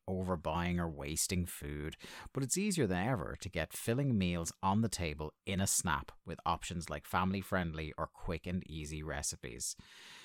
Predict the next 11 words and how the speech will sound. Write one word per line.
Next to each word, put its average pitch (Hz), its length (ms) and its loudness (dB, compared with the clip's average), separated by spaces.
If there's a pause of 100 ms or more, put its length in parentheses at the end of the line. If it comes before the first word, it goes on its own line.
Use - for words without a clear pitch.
(500)
To 151 100 2
avail 165 460 2
of 165 180 0
the 175 120 -2 (100)
offer 107 440 4
that - 140 -4
HelloFresh 104 640 2
have 90 280 -2
made 95 340 4
to 90 300 0
you, 92 540 2